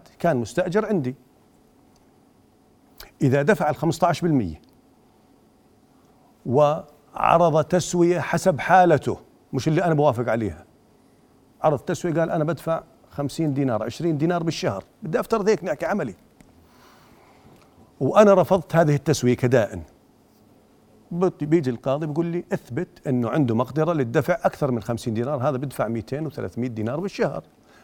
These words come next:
ما قدرت أثبت، القاضي يثبت المصالحة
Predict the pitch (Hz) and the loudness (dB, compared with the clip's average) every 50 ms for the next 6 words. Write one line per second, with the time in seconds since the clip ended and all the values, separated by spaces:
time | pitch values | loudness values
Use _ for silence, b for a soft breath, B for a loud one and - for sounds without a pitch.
0 | b b - 170 214 240 202 180 165 165 135 - - - - 139 - - - - | b b -2 0 0 2 2 2 2 0 0 -2 -4 -6 -4 -6 -10 -10 -12 -8
1 | - 131 127 120 - 175 170 143 131 117 120 117 - 175 160 135 120 110 - - | -6 -4 -4 -2 0 0 0 0 0 -2 -4 -4 -4 -6 -6 -4 -6 -8 -8 -10
2 | - - - _ - 170 170 151 139 123 - - 156 156 156 151 - - - 165 | -16 -20 -12 _ -2 0 0 0 -2 -4 -2 -2 -2 0 0 0 0 0 -2 -4
3 | 170 | -4